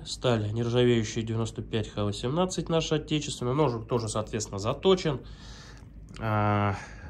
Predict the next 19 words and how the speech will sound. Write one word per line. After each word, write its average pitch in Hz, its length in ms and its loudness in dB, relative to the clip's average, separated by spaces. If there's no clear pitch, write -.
заточен 120 580 -2
он, 107 240 -4
блин, 107 400 -10
не 120 100 -6
знаю, 107 280 -6
волос-то 117 520 2
уж - 180 -6
не 117 120 0
осталось. 107 600 0
Заточен 180 520 6
он, 135 100 4
вот, 135 260 2
как 120 180 -4
вы 123 80 2
видите, 113 320 0
тоже 104 320 -2
броет 180 440 4
все. 160 460 6
Ну, 175 120 -8